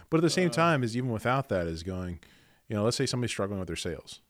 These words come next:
Speaker 1: You might go up to that person and just be like, "Hey," instead of lecturing them or being like, "Hey, you need to do X, Y, and Z, you need to hit these numbers," you just go up to them and be like, "Hey, you know, can, can we talk for a minute? I just wanna talk to you about some of the things that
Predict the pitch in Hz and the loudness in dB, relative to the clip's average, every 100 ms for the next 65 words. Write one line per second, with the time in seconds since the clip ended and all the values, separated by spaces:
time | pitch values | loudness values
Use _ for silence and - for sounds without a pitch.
0 | _ _ _ _ _ 104 95 127 127 107 | _ _ _ _ _ -6 -2 0 0 0
1 | 104 - 95 - 101 95 98 90 87 - | -2 -2 -4 -2 -4 -4 -6 -8 -8 -8
2 | 87 82 95 101 95 87 _ _ _ _ | -8 -6 -4 -2 -4 -6 _ _ _ _
3 | _ - _ - - 123 123 95 92 101 | _ -20 _ -8 -2 0 0 0 -2 -2
4 | - 101 90 90 90 98 95 87 82 107 | -2 -4 -4 -4 -6 -6 -6 -6 -4 -2
5 | 101 92 98 92 92 92 - 95 90 87 | -2 -2 -4 -4 -4 -4 -6 -6 -6 -6
6 | 87 92 90 87 90 87 78 95 110 85 | -6 -6 -4 -6 -8 -10 -8 -6 -4 -6
7 | 80 - _ 113 135 139 135 135 123 120 | -8 -20 _ -10 -6 -4 -4 -4 -4 -4
8 | 107 123 127 - - - _ _ - 101 | -2 -2 -2 -6 -20 -20 _ _ -10 -8
9 | 95 - - _ _ _ _ _ - 104 | -8 -10 -20 _ _ _ _ _ -14 -8
10 | - 101 95 107 101 107 - 92 87 85 | -4 -4 -4 -6 -2 -4 -2 -4 -4 -8
11 | - 98 98 101 87 - - 101 101 92 | -10 -8 -6 -6 -10 -12 -6 -6 -4 -8
12 | 90 98 90 - 92 87 85 | -8 -8 -10 -10 -10 -8 -10